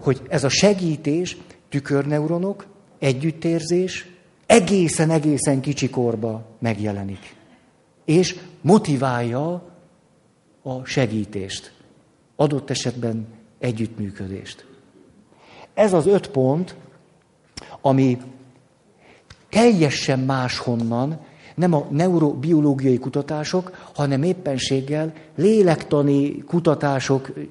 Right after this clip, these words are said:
nyomán árulkodik arról, hogy az együttműködésre vagyunk belülről kitalálva. Ez nem azt jelenti,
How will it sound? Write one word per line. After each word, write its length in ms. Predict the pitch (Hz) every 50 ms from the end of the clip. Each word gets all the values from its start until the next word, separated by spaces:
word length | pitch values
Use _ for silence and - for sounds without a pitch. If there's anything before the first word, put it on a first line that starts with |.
| 147 147 143 147
nyomán 580 | 160 170 165 143 127 127 131 139 156 160 151 - - - - _ _ _ _ _ _ _ _ _ _ _ _ _ _ _ _ _ _ _ _ _ _ _ _ _ _ _ _ _ _ _ _ _
árulkodik 760 | - 139 156 165 170 160 156 151 143 147 147 131 127 123 -
arról, 580 | 151 143 139 139 131 135 147 147 156 156 156 156 - - - - _ _ _ _ _ _ _ _ - - _ -
hogy 140 | 131 120 123
az 140 | 117 - -
együttműködésre 1200 | - 170 165 147 139 131 135 127 - 131 131 127 120 - 127 123 120 123 123 120 - - 117 107
vagyunk 600 | 98 117 117 117 131 147 165 170 175 175 - - - _ _ _
belülről 800 | - 104 139 139 139 131 127 123 120 117 113 113 120 117 117 113
kitalálva. 800 | 113 - 117 - - 104 101 98 95 98 98 98 95 98 95 95 - _ _ _ _ _ _ _ _ _ _ _ _ _ _ - - - - -
Ez 200 | - 120 107 95
nem 220 | 92 95 107 110 117
azt 200 | 120 120 120 -
jelenti, 500 | 131 135 139 143 143 139 131 185 190